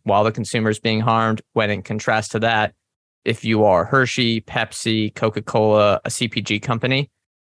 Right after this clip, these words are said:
you can raise your prices to, as a distributor, uh, to the grocery store or whoever you're selling to by ten percent, and the consumer is not really gonna bat an eye. But if you raise the price of your consumer subscription from twelve dollars to fourteen dollars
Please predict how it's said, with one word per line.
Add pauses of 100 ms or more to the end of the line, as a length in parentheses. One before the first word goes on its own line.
(100)
you
can
raise
your
prices
to, (400)
as
a
distributor, (1040)
uh, (320)
to
the
grocery
store
or
whoever
you're
selling
to (460)
by
ten
percent,
and
the
consumer
is
not
really
gonna
bat
an
eye. (120)
But
if
you
raise
the
price
of
your
consumer
subscription (380)
from (580)
twelve
dollars
to
fourteen
dollars